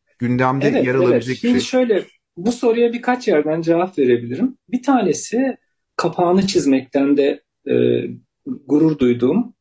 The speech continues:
Speaker 2: e, İnşaat Ya Resulullah kitabı, Tanıl Boran editörlüğünde ki o kapağı biz üç
Speaker 1: Evet.
Speaker 2: boyutlu olarak da İstanbul Tasarım Bienalinde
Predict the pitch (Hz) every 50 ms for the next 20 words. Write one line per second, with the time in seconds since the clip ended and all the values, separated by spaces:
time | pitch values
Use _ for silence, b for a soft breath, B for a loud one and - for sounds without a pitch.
0 | _ - 127 123 120 120 127 135 143 156 156 - 170 165 175 175 - 175 160 156
1 | 156 156 151 - - 165 151 139 127 123 117 110 117 _ - _ _ 117 117 120
2 | 120 - 131 127 127 127 123 127 131 127 123 120 113 110 - - - - 113 110
3 | 107 120 117 120 120 147 156 - - - 135 131 - - - _ _ 131 127 -
4 | - - _ - - 123 - 135 131 131 131 - - - _ _ 127 123 120 120
5 | 143 - 107 104 113 131 123 123 - 127 123 123 123 120 - _ 135 131 131 -
6 | - - 143 139 139 131 127 - 127 120 - 131 135 135 127 123 113 107 110 110
7 | 107 110 104 - - 117